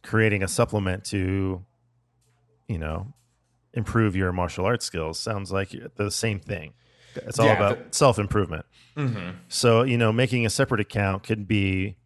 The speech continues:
Speaker 1: you know, I, I guess it, no matter what, you're gonna be attached to them, right? They're gonna, people are gonna have to resonate with you and connect with you.
Speaker 2: Mm-hmm.
Speaker 1: So maybe keeping it all on your personal page would be better.
Speaker 2: Hmm,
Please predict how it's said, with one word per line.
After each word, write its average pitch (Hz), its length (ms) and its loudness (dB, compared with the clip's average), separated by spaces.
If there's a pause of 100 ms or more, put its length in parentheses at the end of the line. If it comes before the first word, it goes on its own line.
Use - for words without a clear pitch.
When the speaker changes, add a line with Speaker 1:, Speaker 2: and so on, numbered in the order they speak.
(440)
Speaker 1:
you 95 120 -4
know, 85 420 -2 (1160)
I, 123 180 6
I 139 100 2
guess 156 220 2
it, 156 140 2 (520)
no 156 80 2
matter 165 160 6
what, 127 280 4 (260)
you're 135 140 4
gonna 135 160 2
be 117 120 2
attached 104 400 0
to 110 80 0
them, 85 280 0
right? 87 240 -2
They're 110 120 2
gonna, 104 160 0
people 120 220 2
are 113 40 2
gonna 107 160 2
have 98 180 2
to 98 100 -2
resonate 98 400 0
with - 180 -8
you 90 180 0
and 85 120 -6
connect 101 280 -4
with - 160 -14
you. 82 300 -6 (260)
Speaker 2:
Mm-hmm. 92 300 -12
Speaker 1:
So 104 240 2
maybe 110 420 2
keeping 120 320 -2
it 107 100 2
all 110 160 4
on 110 60 2
your 104 80 0
personal 101 340 -2
page 98 280 -4
would 123 120 -4
be 95 100 -6
better. 82 380 -6 (2250)
Speaker 2:
Hmm, 131 680 -2